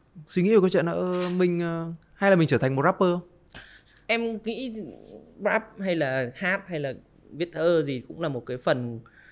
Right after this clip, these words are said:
Speaker 2: mong muốn được đóng góp nghệ thuật của em thôi.
Speaker 1: Ừ. Và trong tương lai chắc là
Speaker 2: Ờ,
Speaker 1: câu
Speaker 2: thì ý là
Speaker 1: em
Speaker 2: kiểu,
Speaker 1: open,
Speaker 2: vâng.
Speaker 1: đúng không?
Speaker 2: Nghĩa là, ý là trong tương lai nhiều khi mình chỉ, gọi là, được mong muốn đóng góp nghệ thuật.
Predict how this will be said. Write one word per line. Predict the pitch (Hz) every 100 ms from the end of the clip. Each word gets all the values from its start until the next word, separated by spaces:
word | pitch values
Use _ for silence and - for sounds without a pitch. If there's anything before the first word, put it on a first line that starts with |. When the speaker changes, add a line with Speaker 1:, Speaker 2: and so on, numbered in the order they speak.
| _ -
Speaker 2:
mong | 151 160 147
muốn | 131 139 175 180 170
được | 131 -
đóng | 127 135
góp | 180
nghệ | 135
thuật | 151 - -
của | 123
em | 143 143
thôi. | 139 147 _ _ 135
Speaker 1:
Ừ. | 101 - - _ -
Và | 113
trong | 143
tương | 139
lai | 135 127
chắc | -
là | 147 120
Speaker 2:
Ờ, | 104 -
Speaker 1:
câu | - 120
Speaker 2:
thì | 160 151 -
ý | 147 160
là | 180
Speaker 1:
em | 151
Speaker 2:
kiểu, | 131 117
Speaker 1:
open, |
Speaker 2:
vâng. | 113 113
Speaker 1:
đúng | 139
không? | 143 - _ - _ -
Speaker 2:
Nghĩa | 202
là, | 185 135 -
ý | - 156
là | 185 156
trong | - 196 180
tương | 175 175
lai | 180 175 170 165 165
nhiều | 160 139
khi | 143 175 170 170 -
mình | 139 135 135 131 127 127 127 123 _ _ _ _ _ _
chỉ, | - 123 104 101 -
gọi | 120 123
là, | 127 123 -
được | 143 135 - - - -
mong | 170 170
muốn | 143 139
đóng | 139 151
góp | 196
nghệ | 202
thuật. | - 131